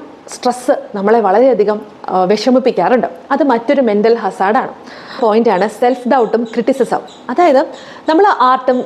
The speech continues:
ക്രാഫ്റ്റും ഒക്കെ ചെയ്യുന്ന ആൾക്കാർ ഒരുപാട് പേര് പെർഫെക്ഷനിസ്റ്റുകളാണ്. ഞാൻ ഉൾപ്പെടെയുള്ള ആൾക്കാർ അങ്ങനെയാണ്. അതായത് നമുക്കൊരു, ഏഹ്, ഓർഡർ വന്നാൽ നമ്മൾ ആദ്യം എന്ത് ചെയ്യും? ആ കസ്റ്റമറിന് ഏറ്റവും മികച്ച സാധനം കൊടുക്കാം. ആ ഒരു വർക്ക് എത്രത്തോളം പെർഫെക്ഷനിൽ നമുക്കത് കൊണ്ടുപോകാൻ സാധിക്കുമോ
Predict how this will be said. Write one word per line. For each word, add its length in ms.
ക്രാഫ്റ്റും 320
ഒക്കെ 120
ചെയ്യുന്ന 520
ആൾക്കാർ 500
ഒരുപാട് 540
പേര് 240
പെർഫെക്ഷനിസ്റ്റുകളാണ്. 960
ഞാൻ 260
ഉൾപ്പെടെയുള്ള 420
ആൾക്കാർ 280
അങ്ങനെയാണ്. 380
അതായത് 360
നമുക്കൊരു, 440
ഏഹ്, 160
ഓർഡർ 280
വന്നാൽ 460
നമ്മൾ 220
ആദ്യം 380
എന്ത് 140
ചെയ്യും? 220
ആ 200
കസ്റ്റമറിന് 480
ഏറ്റവും 460
മികച്ച 260
സാധനം 360
കൊടുക്കാം. 320
ആ 120
ഒരു 160
വർക്ക് 480
എത്രത്തോളം 640
പെർഫെക്ഷനിൽ 500
നമുക്കത് 340
കൊണ്ടുപോകാൻ 440
സാധിക്കുമോ 520